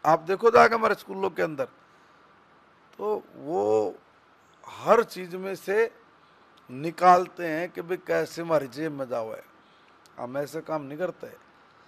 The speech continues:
हमारी सरकार ने और हरियाणा में सदा से एक अच्छा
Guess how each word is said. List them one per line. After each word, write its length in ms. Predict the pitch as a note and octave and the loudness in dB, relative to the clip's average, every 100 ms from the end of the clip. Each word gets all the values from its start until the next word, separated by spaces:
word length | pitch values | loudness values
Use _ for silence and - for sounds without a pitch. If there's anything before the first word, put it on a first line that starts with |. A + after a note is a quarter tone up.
| _ _ _ _ - | _ _ _ _ -20
हमारी 500 | A2+ G#2+ A2 D#3 G3 | -18 -14 -10 -8 -8
सरकार 580 | - B2 - A#2+ G#2+ G2 | -10 -10 -10 -12 -12 -14
ने 320 | B2 F#3+ G#3+ | -12 -10 -10
और 300 | - - C#3 | -12 -6 -2
हरियाणा 560 | C3+ B2 A#2+ B2 B2 B2 | -2 -4 -8 -8 -8 -10
में 320 | B2+ G3 A3 - | -6 -6 -8 -16
सदा 580 | - - - D3+ D#3+ C#3 | -20 -12 -2 8 10 8
से 240 | - G2 - _ _ _ _ _ _ _ _ _ _ _ _ _ _ _ _ _ _ _ | 2 -18 -20 _ _ _ _ _ _ _ _ _ _ _ _ _ _ _ _ _ _ _
एक 360 | - G#4+ A4+ - - _ _ _ _ | 8 8 8 2 -20 _ _ _ _
अच्छा 500 | G#3 G#3+ - - A3 | 2 2 -4 2 8